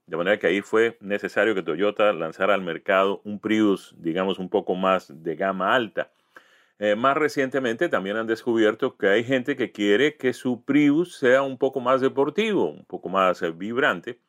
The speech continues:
y es por eso que recientemente han decidido lanzar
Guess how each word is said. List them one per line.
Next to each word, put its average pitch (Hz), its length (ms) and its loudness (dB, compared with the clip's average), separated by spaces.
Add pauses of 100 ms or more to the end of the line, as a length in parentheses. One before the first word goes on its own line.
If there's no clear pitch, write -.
(220)
y 135 140 0
es 139 100 -2
por 131 140 2
eso 120 220 -2
que 98 80 -4
recientemente 104 680 -2
han 98 80 -2
decidido 92 360 -2
lanzar 82 400 -2